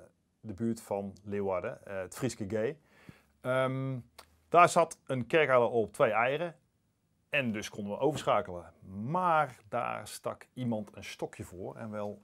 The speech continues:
deze snaak. Een steenmarter, die had honger en die had wel even zin in, eh, twee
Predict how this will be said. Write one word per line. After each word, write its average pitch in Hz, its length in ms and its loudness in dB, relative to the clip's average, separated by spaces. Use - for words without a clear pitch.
deze 101 500 -4
snaak. 117 720 -2
Een 120 100 -10
steenmarter, 151 760 4
die 117 140 -6
had 107 120 0
honger 123 400 -2
en 120 80 -6
die 113 80 -2
had 110 120 -4
wel 104 140 -4
even 101 160 -8
zin 110 160 -6
in, 95 240 -8
eh, 92 60 -10
twee 98 300 -6